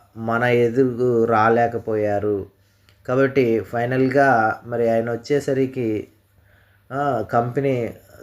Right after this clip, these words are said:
త్వరలో పబ్లిక్ లాంచ్ అవ్వనుందని మనం ఖచ్చితంగా అనుకోవచ్చు. మరి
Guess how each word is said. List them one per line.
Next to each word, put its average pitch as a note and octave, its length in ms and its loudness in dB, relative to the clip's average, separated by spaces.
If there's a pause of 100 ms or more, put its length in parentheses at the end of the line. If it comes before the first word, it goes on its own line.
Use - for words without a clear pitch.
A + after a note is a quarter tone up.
త్వరలో B2 320 4
పబ్లిక్ B2 440 -2
లాంచ్ A#2+ 280 0
అవ్వనుందని A#2 840 0
మనం A2 200 -6
ఖచ్చితంగా A#2+ 500 -4
అనుకోవచ్చు. A#2 760 -2 (640)
మరి B2 140 -6